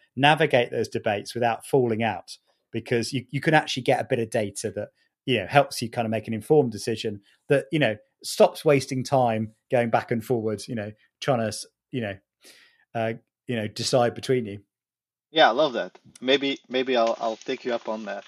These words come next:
Speaker 2: uh, after the show. <laughs> I mean, I do wanna do some, uh, some tracking. I would love to see that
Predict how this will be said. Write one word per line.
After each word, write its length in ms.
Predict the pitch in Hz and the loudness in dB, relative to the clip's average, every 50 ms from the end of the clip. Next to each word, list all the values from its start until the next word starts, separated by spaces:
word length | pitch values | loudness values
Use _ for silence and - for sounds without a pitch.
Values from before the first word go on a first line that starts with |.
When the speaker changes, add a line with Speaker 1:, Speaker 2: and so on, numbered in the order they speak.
| - - | -12 -10
Speaker 2:
uh, 40 | 107 101 101 | -8 -6 -6
after 280 | 104 107 - - - 107 | -6 -8 -8 -10 -12 -12
the 120 | 101 95 | -12 -12
show. 300 | - - - 120 110 - _ | -12 -8 -6 -6 -6 -8 _
<laughs> 1120 | - - - - - - - - 185 - - - - 254 - - - - - 175 - - | -16 -20 -20 -18 -14 -12 -10 -10 -8 -8 -10 -2 0 0 0 0 -4 -12 -12 -10 0 2
I 80 | 120 127 | 2 4
mean, 240 | 135 139 135 120 104 | 4 4 2 2 2
I 100 | 113 120 | 2 2
do 140 | 117 135 139 | 4 4 2
wanna 240 | 131 135 127 120 113 | 4 2 2 2 -2
do 180 | 117 123 123 | -2 -4 -4
some, 240 | 120 - 117 110 107 | -4 -4 -6 -6 -4
uh, 260 | 104 104 101 101 - 104 | -4 -4 -4 -4 -6 -6
some 200 | - 113 107 104 | -8 -10 -10 -10
tracking. 480 | - - 117 110 110 - - 107 101 | -8 -4 -4 -4 -4 -4 -8 -12 -10
I 80 | 101 101 | -10 -10
would 120 | 104 107 | -10 -6
love 200 | 113 107 107 - - | -6 -6 -6 -8 -10
to 100 | - - | -14 -14
see 300 | - - - 117 110 107 | -12 -12 -10 -8 -8 -6
that 240 | 98 92 101 101 | -6 -8 -8 -8